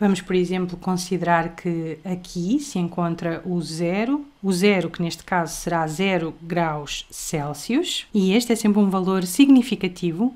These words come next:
uma vez que zero graus Celsius é a temperatura a que congela a água no seu estado puro. E então que valores é que queremos mais registar aqui? Temos a temperatura mais baixa registada ao ar livre de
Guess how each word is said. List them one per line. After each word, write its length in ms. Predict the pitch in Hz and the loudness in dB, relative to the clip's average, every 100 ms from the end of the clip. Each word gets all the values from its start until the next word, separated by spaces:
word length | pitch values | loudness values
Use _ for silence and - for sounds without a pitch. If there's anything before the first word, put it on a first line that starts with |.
| - | 0
uma 240 | 185 175 | 2 2
vez 240 | 165 180 | 2 -2
que 180 | - 185 165 | -2 -2 -2
zero 420 | - 208 240 226 | 0 2 4 2
graus 400 | 196 185 180 - | 2 2 2 -4
Celsius 580 | 165 170 175 262 277 - - - | -2 -4 -2 -2 -2 -4 -16 -4
é 120 | 190 190 | 0 2
a 40 | |
temperatura 640 | 190 196 190 180 208 233 | 2 0 2 -2 0 2
a 40 | 247 | 0
que 140 | - | -4
congela 720 | - 226 208 - 196 214 240 - | 0 4 4 4 2 2 0 2
a 60 | 190 | 2
água 460 | 175 202 226 180 | 4 4 2 0
no 120 | 165 | -2
seu 140 | 151 180 | -2 -4
estado 360 | - 175 175 | -2 -2 -4
puro. 380 | - 220 185 156 - - | -2 2 2 0 -12 -2
E 80 | 185 | 2
então 260 | 202 240 | 4 4
que 80 | 240 | 2
valores 380 | 220 202 226 226 | 2 2 2 2
é 80 | 202 | -2
que 80 | 202 | -2
queremos 320 | 202 196 165 | 0 0 0
mais 320 | 175 185 180 | 0 0 -2
registar 480 | 165 165 - 180 170 | -4 -6 -6 -4 -4
aqui? 380 | 170 - 147 135 - - - - | -4 -8 -10 -10 -18 -20 -20 -2
Temos 480 | 220 208 180 - - | 2 2 0 -4 -8
a 100 | 190 | -8
temperatura 640 | 185 180 175 175 - 269 247 | -4 -2 -2 -6 0 4 4
mais 220 | 185 160 | 4 2
baixa 320 | 170 165 - | 0 0 -6
registada 560 | 143 170 156 - 165 156 | -6 -8 -6 -4 -2 -2
ao 120 | 156 | 0
ar 160 | 160 | -2
livre 440 | 170 202 247 254 294 | 0 0 0 0 -2
de 320 | 285 240 240 | 0 0 0